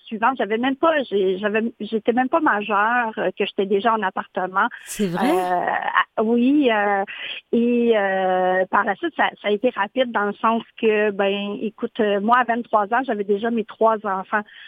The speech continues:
Speaker 1: Donc, à dix-huit,
Speaker 2: Oh !
Speaker 1: à dix-sept ans, je m'en allais en appartement.
Speaker 2: Oui.
Speaker 1: À dix-huit ans, j'étais enceinte. À dix-neuf ans, j'accouchais de mon premier enfant. Puis à vingt-trois ans, j'avais mes trois enfants.
Speaker 2: Ok,
Speaker 1: Donc, euh,
Speaker 2: donc
Speaker 1: ça
Speaker 2: pas
Speaker 1: s'est fait
Speaker 2: tant.
Speaker 1: très rapide.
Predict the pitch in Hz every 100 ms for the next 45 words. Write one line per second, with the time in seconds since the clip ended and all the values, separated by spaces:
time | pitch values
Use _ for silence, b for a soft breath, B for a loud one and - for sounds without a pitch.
0 | B - 233 233 214 226 240 302 254 -
1 | _ _ - 247 214 - - 302 - 311
2 | 330 302 254 240 247 247 240 226 233 214
3 | 220 240 302 - 180 196 233 262 285 269
4 | 294 302 262 247 - 233 226 208 196 -
5 | 220 247 247 208 208 208 247 214 233 247
6 | 208 - - 226 226 208 - 214 208 202
7 | 196 170 247 - 202 202 202 - 196 185
8 | 226 226 190 202 208 190 - - 196 196
9 | 175 156 - - - B B B 226 240
10 | 226 202 208 185 190 190 185 185 - 208
11 | 190 214 214 196 175 160 247 240 233 202
12 | 190 -